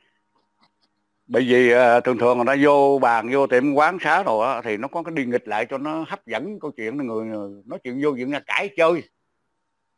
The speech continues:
Chứ đóng góp xây dựng để mà phát triển lên thì không có. Đi chống ngược lại.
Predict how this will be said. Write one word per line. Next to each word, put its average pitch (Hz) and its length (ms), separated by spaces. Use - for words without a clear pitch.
Chứ 156 60
đóng 185 220
góp 170 160
xây 139 220
dựng 127 200
để 135 120
mà 147 100
phát 190 200
triển 151 140
lên 147 160
thì 117 60
không 120 160
có. 160 220
Đi 135 160
chống 202 180
ngược 120 200
lại. 107 280